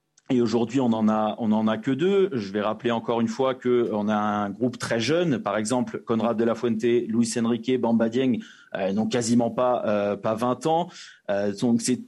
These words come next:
tous les espoirs qu'on met, euh, sont, ont à voir avec un, un processus. Et c'est vrai que sans résultat, eh bien, ce processus peut,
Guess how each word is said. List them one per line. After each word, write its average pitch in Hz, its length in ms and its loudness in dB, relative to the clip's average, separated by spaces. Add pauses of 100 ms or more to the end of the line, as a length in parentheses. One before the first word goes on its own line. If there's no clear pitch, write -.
(320)
tous 214 120 2
les 160 240 2
espoirs 165 480 0
qu'on 127 120 -2
met, 135 340 0
euh, 101 280 -2
sont, 113 160 -2
ont 113 260 0
à 120 100 0
voir 127 220 0
avec 113 260 -2
un, 110 200 0
un 117 120 -2
processus. 135 840 -2
Et 123 120 2
c'est 113 140 -2
vrai 117 200 -2
que 135 240 -2 (300)
sans 156 300 0
résultat, 123 600 2
eh 117 60 0
bien, 104 140 -2
ce 98 160 -10
processus 110 680 -4 (120)
peut, 147 260 2